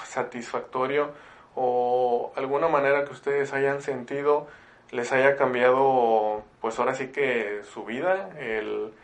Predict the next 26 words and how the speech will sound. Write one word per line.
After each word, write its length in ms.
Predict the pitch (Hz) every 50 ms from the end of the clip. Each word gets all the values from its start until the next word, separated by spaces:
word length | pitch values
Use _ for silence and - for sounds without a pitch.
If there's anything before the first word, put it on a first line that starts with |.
| - - - - _ -
tener 640 | - 120 120 117 120 120 123 123 127 127 123 - - - _ _ - - - - - -
tanto 340 | - 117 113 110 - 120 113
a, 640 | 110 110 107 107 104 107 107 107 107 107 107 110 - - - - - - - - - _ - -
pues 160 | 113 110 - - -
todas 180 | 113 120 147
las 120 | 160 - -
perras 320 | - - - 190 - -
que 100 | - -
tienes 340 | - 226 - 233 392 - -
<laughs> 140 | 403 403 -
ahí 160 | 370 392 - 285
con 160 | 285 - 254
tu 100 | 269 -
mamá, 500 | 147 - 277 - - 143 - 170 - - - - - - - - - 233 - - 302
<laughs> 560 | - - 285 - - - - - - - -
como 460 | - 131 123 123 123 123 123 120 117
a, 200 | 113 113 110 107 98
a, 560 | - 113 120 117 120 117 117 117 - - 120
a 80 | 117 117
tus 140 | - 117 113 117
gatos 320 | 117 113 113 120 - -
ahorita 680 | 117 110 110 107 107 - 127 117 110 107 104 104 110 110 104 107 - - 110
en, 80 | 113 113
en 80 | 113
su 120 | - 110 107
casa. 340 | - 143 - - 165 135